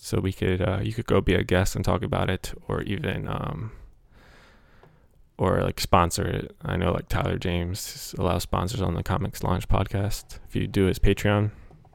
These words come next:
This thing is just not loading.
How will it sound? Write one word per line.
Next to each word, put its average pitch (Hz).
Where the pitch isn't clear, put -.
This -
thing -
is -
just -
not -
loading. 160